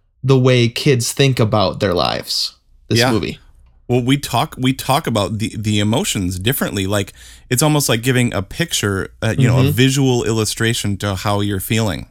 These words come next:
Speaker 1: Right.
Speaker 2: Um, oh, yeah. I mean, Aaron and I had, like, I was like, "Dude, I, my fear voice, whatever you wanna call it, the green guy." Wasn't
Speaker 1: Mm-hmm.
Speaker 2: it the green?
Speaker 1: Yeah, I think
Speaker 2: Uh,
Speaker 1: so.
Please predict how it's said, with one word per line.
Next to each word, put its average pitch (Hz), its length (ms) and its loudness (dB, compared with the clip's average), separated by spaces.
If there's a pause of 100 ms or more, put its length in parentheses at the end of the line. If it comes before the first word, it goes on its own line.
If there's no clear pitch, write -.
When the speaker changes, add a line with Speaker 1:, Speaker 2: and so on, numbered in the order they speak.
(360)
Speaker 1:
Right. 123 320 0 (800)
Speaker 2:
Um, 104 460 0 (480)
oh, 110 180 2
yeah. 101 300 0 (100)
I 107 60 -2
mean, 110 240 2
Aaron 120 180 4
and 107 100 2
I 101 80 2
had, 104 300 0 (280)
like, 110 140 -2
I 107 200 0
was 113 200 0
like, 98 220 0
"Dude, 110 220 2 (100)
I, 110 360 2 (200)
my 107 340 2
fear 113 400 0
voice, 98 640 -4 (140)
whatever 113 300 2
you 117 140 2
wanna 110 240 0
call 113 200 2
it, 82 120 -4
the 107 60 0
green 110 400 2
guy." 123 380 2 (100)
Wasn't 135 260 4
Speaker 1:
Mm-hmm. 143 80 4
Speaker 2:
it - 40 -2
the 135 140 -4
green? 139 200 -4 (960)
Speaker 1:
Yeah, 147 180 6
I 143 60 4
think 104 160 2
Speaker 2:
Uh, 101 40 4
Speaker 1:
so. 131 260 0